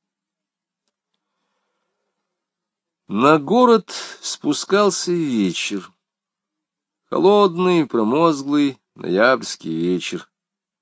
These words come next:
В такую погоду мечтаешь о камине, о тарелке горячего супа. Убийца сидел у радиоприёмника. Только что кончился концерт лёгкой музыки.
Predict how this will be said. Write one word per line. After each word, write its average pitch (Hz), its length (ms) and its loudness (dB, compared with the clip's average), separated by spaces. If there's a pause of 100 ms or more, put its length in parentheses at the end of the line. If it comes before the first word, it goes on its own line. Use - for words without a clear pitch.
(720)
В - 60 -20
такую 156 460 2
погоду 147 400 2
мечтаешь 143 580 -2
о 143 80 -2
камине, 143 680 -2
о 104 160 -4
тарелке 110 560 -2
горячего 98 640 -4
супа. 95 640 -10 (1500)
Убийца 107 720 -2
сидел 101 480 0
у 101 60 4
радиоприёмника. 98 1200 -2 (1400)
Только 196 200 2
что 196 200 0
кончился 202 520 2
концерт 190 440 2
лёгкой 190 400 4
музыки. 107 580 0